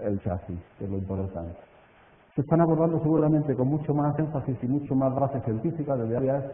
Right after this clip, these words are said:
como la psicología o la psiquiatría, en áreas seguramente que todos coincidimos, como la biología y la genética molecular, en las que se están empezando a conocer y se están empezando a dar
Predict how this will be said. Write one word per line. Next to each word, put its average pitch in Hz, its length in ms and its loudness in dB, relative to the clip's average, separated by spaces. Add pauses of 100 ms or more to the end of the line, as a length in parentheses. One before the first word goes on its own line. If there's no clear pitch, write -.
(340)
como 113 200 0
la 107 560 -2
psicología 117 560 0
o 117 80 4
la 104 260 2
psiquiatría, 127 580 0 (840)
en 123 200 0
áreas 156 480 2 (480)
seguramente 127 440 4
que 117 80 2
todos 120 220 2
coincidimos, 127 560 0
como 120 180 -2
la 113 80 0
biología 117 720 -2
y 120 60 0
la 117 120 0
genética 113 360 0
molecular, 110 480 0
en 110 80 -2
las 107 100 -4
que - 80 -8
se 110 100 -8
están 117 200 2
empezando 113 340 -2
a 101 60 -2
conocer 107 440 -2 (460)
y 107 80 -2
se 104 120 -8
están 113 200 -4
empezando 110 440 -2
a - 20 2
dar 110 240 2